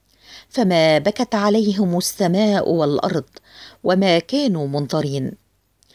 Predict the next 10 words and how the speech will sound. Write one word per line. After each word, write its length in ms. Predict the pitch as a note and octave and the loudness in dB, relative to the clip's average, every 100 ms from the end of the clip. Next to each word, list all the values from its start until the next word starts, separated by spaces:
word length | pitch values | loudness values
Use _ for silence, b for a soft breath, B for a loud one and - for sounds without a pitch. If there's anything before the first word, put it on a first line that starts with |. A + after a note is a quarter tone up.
| b b b - | b b b -2
روى 220 | G#3+ D4 | 2 2
ابن 160 | - | 0
جرير 380 | G3+ F3+ D#3+ G3 | 0 0 0 -2
في 200 | D#3+ - | -2 -6
تفسيره 600 | D3 D#3 - D#3+ C3 B2+ | -4 -6 -2 -2 -2 -2
عن 160 | D3 C#3+ | -2 -2
ابن 180 | B2 D3 | -4 -4
عباس 440 | C#3+ - D3+ - | -4 -2 -4 -4
رضي 260 | D3+ C#3 D3 | -6 -4 -4
الله 220 | C3+ C3+ | -2 -4